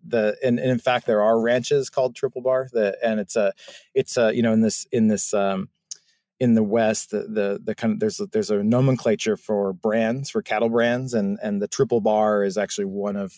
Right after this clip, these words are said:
the, one of the brand identities. And, and, uh, so it kinda has, it, it kind of evokes this, like, identity,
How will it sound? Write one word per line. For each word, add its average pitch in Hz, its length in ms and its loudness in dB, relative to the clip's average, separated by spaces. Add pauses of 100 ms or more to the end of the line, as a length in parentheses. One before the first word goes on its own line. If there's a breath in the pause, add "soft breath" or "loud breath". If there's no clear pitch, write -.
the, 90 300 -4 (260)
one 113 180 -2
of 101 100 -4
the 101 80 -6
brand 95 600 -6 (300)
identities. 92 640 -8
And, 101 300 -2
and, 98 320 -2
uh, 95 200 -2 (520 loud breath)
so 139 140 2
it 123 80 2
kinda 135 180 2
has, 131 260 2
it, 123 160 0
it 131 120 -2
kind 135 120 2
of 120 80 2
evokes 117 500 2
this, 107 240 -2
like, 98 380 -2
identity, 151 540 0